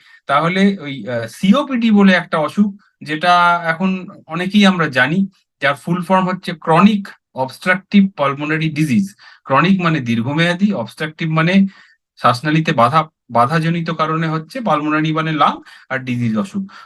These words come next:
অর্থাৎ শ্বাসনালীতে বাধাজনিত কারণে ফুসফুসের যে অসুখ হয়।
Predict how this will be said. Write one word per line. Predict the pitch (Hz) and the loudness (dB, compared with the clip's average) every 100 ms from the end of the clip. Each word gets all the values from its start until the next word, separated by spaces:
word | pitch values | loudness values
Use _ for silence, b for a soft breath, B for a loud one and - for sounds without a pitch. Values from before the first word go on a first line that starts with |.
| - | -8
অর্থাৎ | 190 180 180 | -2 0 0
শ্বাসনালীতে | 143 151 196 196 214 | 0 2 6 6 4
বাধাজনিত | 202 151 175 190 196 196 | 2 0 0 4 4 4
কারণে | 196 196 233 | 0 0 -2
ফুসফুসের | 202 165 165 151 156 | -4 -8 -12 -10 -10
যে | 131 | -6
অসুখ | 123 107 107 | -6 -4 -8
হয়। | 98 | -10